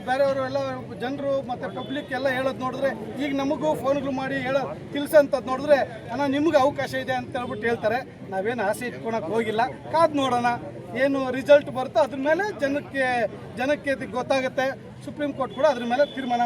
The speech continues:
ಮಾಡುತ್ತೆ ಅಂತ ಹೇಳ್ಬಿಟ್ಟು ಹೇಳಕ್ ಬಯಸ್ತೀನಿ. ಧನ್ಯವಾದಗಳು. ಮಾಲೂರು ತಾಲೂಕಿನಲ್ಲಿ ನಮ್ಮ ಒಂದು ಹುಟ್ಟುಹಬ್ಬವನ್ನ ನಮ್ಮ ಪಕ್ಷದ ಮುಖಂಡರುಗಳು, ಅಧ್ಯಕ್ಷರು, ಪಕ್ಷದ ಮುಖ-, ಕಾರ್ಯಕರ್ತರು, ಅಭಿಮಾನಿಗಳು ಇವತ್ತು ಮಾಲೂರು ತಾಲೂಕಲ್ಲಿ ಅತಿ ಹೆಚ್ಚಾಗಿ ಅಭಿಮಾನಿಗಳು ಎಲ್ಲರೂ ಸೇರಿ ಇವತ್ತು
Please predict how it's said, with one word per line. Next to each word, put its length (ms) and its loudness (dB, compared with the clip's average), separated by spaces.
ಮಾಡುತ್ತೆ 380 -2
ಅಂತ 120 -6
ಹೇಳ್ಬಿಟ್ಟು 280 -6
ಹೇಳಕ್ 200 0
ಬಯಸ್ತೀನಿ. 280 -4
ಧನ್ಯವಾದಗಳು. 600 -2
ಮಾಲೂರು 400 6
ತಾಲೂಕಿನಲ್ಲಿ 560 4
ನಮ್ಮ 140 -4
ಒಂದು 220 6
ಹುಟ್ಟುಹಬ್ಬವನ್ನ 680 4
ನಮ್ಮ 140 -2
ಪಕ್ಷದ 320 2
ಮುಖಂಡರುಗಳು, 520 4
ಅಧ್ಯಕ್ಷರು, 460 2
ಪಕ್ಷದ 300 -8
ಮುಖ-, 300 -8
ಕಾರ್ಯಕರ್ತರು, 600 0
ಅಭಿಮಾನಿಗಳು 680 -2
ಇವತ್ತು 320 -2
ಮಾಲೂರು 320 0
ತಾಲೂಕಲ್ಲಿ 460 -4
ಅತಿ 200 -6
ಹೆಚ್ಚಾಗಿ 440 0
ಅಭಿಮಾನಿಗಳು 520 -6
ಎಲ್ಲರೂ 160 -4
ಸೇರಿ 240 2
ಇವತ್ತು 240 0